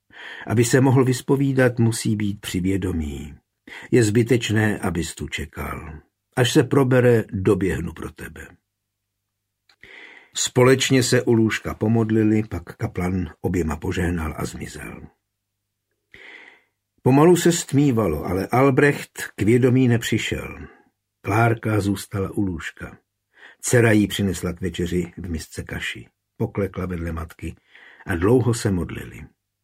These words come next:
„Běž spát. Jeho může zachránit už jen zázrak,“ povzdechla si Klárka. „Musím mu převázat nohu. Není to hezký pohled, u toho být nemusíš.“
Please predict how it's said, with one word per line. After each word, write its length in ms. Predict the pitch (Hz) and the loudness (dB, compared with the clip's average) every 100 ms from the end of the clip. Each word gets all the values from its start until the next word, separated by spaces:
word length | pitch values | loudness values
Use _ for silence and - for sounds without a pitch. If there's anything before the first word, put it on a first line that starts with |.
| _ _ _ _ _ _ _ - | _ _ _ _ _ _ _ -4
„Běž 220 | 117 113 | -2 -2
spát. 440 | - - 76 76 - _ _ _ _ - - - - | -6 -10 -10 -12 -20 _ _ _ _ -20 -20 -18 0
Jeho 240 | 117 123 | 4 6
může 320 | 135 165 143 120 | 6 6 4 2
zachránit 560 | 123 120 120 120 113 | 2 2 2 2 0
už 160 | - - | -2 -4
jen 180 | 98 82 | -2 -4
zázrak,“ 600 | - - - - - - _ - _ _ _ | -6 -10 -12 -14 -16 -18 _ -20 _ _ _
povzdechla 480 | - 82 82 80 - | -8 -6 -8 -10 -12
si 140 | - | -14
Klárka. 600 | - - 104 - - 90 - _ _ _ _ - - - - | -14 -12 -12 -14 -16 -18 -18 _ _ _ _ -20 -20 -20 -2
„Musím 540 | 127 135 - 143 143 | 0 2 2 4 4
mu 160 | 135 127 | 4 4
převázat 720 | 117 120 101 101 92 90 80 | 2 0 2 2 2 -2 -4
nohu. 460 | 80 73 69 73 73 - _ | -4 -4 -4 -6 -10 -16 _
Není 340 | - 82 87 76 | -6 -2 -4 -4
to 100 | 80 | -6
hezký 360 | 76 - - | -6 -8 -10
pohled, 460 | 73 - 82 82 - | -8 -6 -4 -6 -6
u 60 | 117 | -4
toho 240 | 95 80 | -4 -4
být 220 | 76 - | -8 -8
nemusíš.“ 680 | - 67 - - - - - | -8 -8 -10 -12 -14 -14 -14